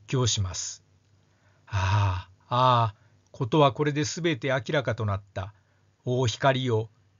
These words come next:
今この時が私がお前を見る見納めとなれ。今や私は親であってはならぬ人から生まれ、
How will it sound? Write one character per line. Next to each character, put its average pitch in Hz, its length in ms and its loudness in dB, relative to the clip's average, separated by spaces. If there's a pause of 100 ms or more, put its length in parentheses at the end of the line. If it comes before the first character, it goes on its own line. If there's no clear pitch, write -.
今 131 360 0
こ 156 160 -4
の 156 100 -2
時 151 240 -6
が 143 80 0
私 139 400 0
が 156 120 2
お 151 60 0
前 175 280 0
を 165 240 -4 (260)
見 180 160 -2
る 151 260 0
見 143 140 -2
納 185 260 -6
め 170 80 -6
と 156 140 -4
な 131 140 0
れ。 98 180 -6 (300)
今 123 200 2
や 117 120 4
私 117 380 2
は 113 320 0
親 127 280 -2
で 131 120 0
あ 123 60 4
っ 117 80 -4
て 131 140 -6
は 120 140 -2
な 123 120 -2
ら 127 120 -2
ぬ 123 100 -4
人 151 220 -6
か 147 120 -2
ら 139 80 -2
生 135 80 -4
ま 127 160 -2
れ、 107 200 -2